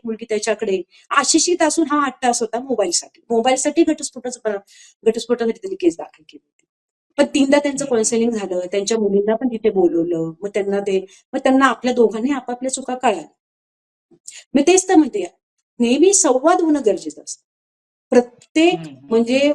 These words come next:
Speaker 1: प्रत्येक प्रश्नाचं उत्तर आहे, ते आपल्या आजूबाजूलाच असतं, आपल्याच कृतीतून भेटत असतं.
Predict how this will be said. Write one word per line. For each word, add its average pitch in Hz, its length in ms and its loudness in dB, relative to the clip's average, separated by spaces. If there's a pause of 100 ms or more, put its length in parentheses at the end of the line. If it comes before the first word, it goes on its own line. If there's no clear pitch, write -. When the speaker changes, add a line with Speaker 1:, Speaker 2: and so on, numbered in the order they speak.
Speaker 1:
प्रत्येक 262 580 0
प्रश्नाचं 359 340 2
उत्तर 349 320 4
आहे, 269 280 -2 (600)
ते 302 60 4
आपल्या 294 280 6
आजूबाजूलाच 277 500 0
असतं, 269 300 -2
आपल्याच 294 440 0
कृतीतून 294 420 -2
भेटत 240 360 0
असतं. - 280 -8